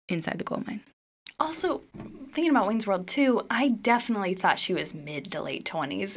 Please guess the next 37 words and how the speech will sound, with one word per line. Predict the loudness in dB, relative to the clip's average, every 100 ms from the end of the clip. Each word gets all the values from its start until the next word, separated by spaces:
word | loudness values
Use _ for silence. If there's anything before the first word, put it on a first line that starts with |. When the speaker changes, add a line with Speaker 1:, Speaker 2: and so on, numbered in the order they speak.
| -2
Speaker 2:
in | -2
that | 0 -2
movie. | -4 -8 -4 -4 -4 _ _ -14 0
Speaker 1:
I | 2
mean, | 4 2 2
when | 4 4
we | 6
get | 4 2 0
to | 2
our | 2
next | 0 2
movies, | 2 4 0 -2 0
completely. | 0 2 -2 -2 -10 -14 -2
Like, | 2 2
Speaker 2:
Okay. | 0 -4 -4
Speaker 1:
she's | 2 2
a, | 2 -4 -8 -4
uh, | -2
she's | -2 0
still | 0
a | 0
teenager. | 0 2 4 2 -4 0
Speaker 2:
Entering | 2 4 4 4
the | 6
mid | 6 6
nineties, | 2 2 -2 -2 -2 -6 _ _ -18 -4
we | 2
get | 4 6
Batman | 6 6 2
Forever. | 2 2 2 0 -4 -12 -20 _ _ _ _ _ _ _ _ _ _ -8
So | 0 4
I | 6
<laughs> | 8
realized, | 6 6 4 2 2
I | 2
was | 4
like, | 2